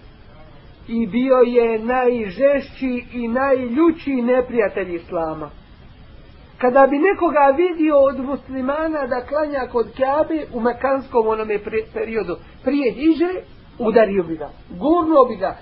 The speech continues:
napao ga i udarcima i riječima. Nije dao mira muslimanima. Pa Allah vidje u njemu hajr i uputi ga na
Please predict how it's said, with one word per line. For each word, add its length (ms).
napao 560
ga 180
i 220
udarcima 720
i 100
riječima. 560
Nije 340
dao 280
mira 640
muslimanima. 760
Pa 180
Allah 500
vidje 380
u 120
njemu 260
hajr 460
i 80
uputi 420
ga 60
na 140